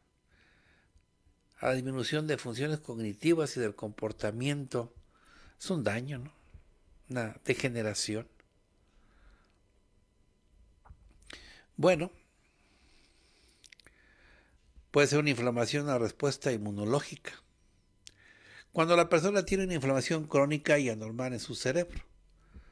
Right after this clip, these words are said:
producto de algún trauma, ¿no? De algún golpe. Entonces, esa inflamación provoca una alteración en la respuesta inmunológica.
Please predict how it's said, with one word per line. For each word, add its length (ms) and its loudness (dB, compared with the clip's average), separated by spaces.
producto 400 2
de 80 4
algún 300 0
trauma, 380 -2
¿no? 100 -6
De 60 -8
algún 260 -10
golpe. 440 -4
Entonces, 840 0
esa 200 2
inflamación 560 2
provoca 440 0
una 140 -2
alteración 460 0
en 60 -4
la 100 0
respuesta 440 -2
inmunológica. 760 -4